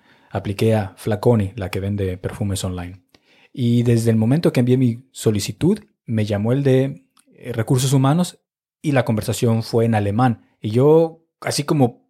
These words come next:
pude entenderle, le dije, "Ya, ya, ok, morgen, ok, zwölf", y ya. No me imaginaba que iba a llegar y que la entrevista también iba a ser en alemán, porque el jefe, jefe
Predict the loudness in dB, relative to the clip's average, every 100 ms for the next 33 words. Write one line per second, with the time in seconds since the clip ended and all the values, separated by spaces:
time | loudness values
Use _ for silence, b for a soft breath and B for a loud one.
0 | _ -2 2 4 2 0 2 2 2 0
1 | -2 -4 -2 -2 -2 -4 -4 -2 -4 -4
2 | -4 -4 -4 -4 -4 -4 -6 -6 -8 -12
3 | -10 -8 -8 -8 -6 -6 -8 b b b
4 | _ -14 -12 -14 b b b b b b
5 | b _ _ _ -6 2 4 4 2 2
6 | 2 2 2 2 2 2 2 2 0 -2
7 | -4 -4 -4 -4 -2 -4 -2 0 2 0
8 | 0 -2 0 0 0 0 2 0 0 -2
9 | -2 -6 0 0 2 0 0 0 0 0